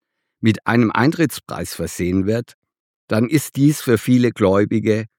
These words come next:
mehr als eine Verwaltungsentscheidung. Es ist ein Symbol. Ein Symbol für die fortschreitende Verwandlung des Hauses Gottes in einen Wirtschaftsbetrieb. Und man muss kein Prophet sein, um zu erkennen,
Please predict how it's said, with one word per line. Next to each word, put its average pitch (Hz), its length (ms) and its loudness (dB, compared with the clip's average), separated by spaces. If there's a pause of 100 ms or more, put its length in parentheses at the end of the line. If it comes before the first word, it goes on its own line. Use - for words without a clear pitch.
(140)
mehr 104 300 2
als 120 160 -4
eine 110 240 2
Verwaltungsentscheidung. 95 1400 -6 (440)
Es - 160 -6
ist - 240 -8
ein 101 140 0
Symbol. 78 580 -4 (560)
Ein 95 180 -2
Symbol 104 640 2 (320)
für 101 200 0
die 87 120 -6
fortschreitende 110 920 -2
Verwandlung 104 760 -2
des 92 220 -10
Hauses 98 440 -6
Gottes 82 600 -10 (160)
in 87 180 -2
einen 92 440 -4
Wirtschaftsbetrieb. - 1000 -6 (880)
Und 107 160 4
man 104 160 4
muss 104 220 0
kein 117 180 4
Prophet 151 480 0
sein, 107 260 0
um 107 160 2
zu - 120 -4
erkennen, 110 680 -2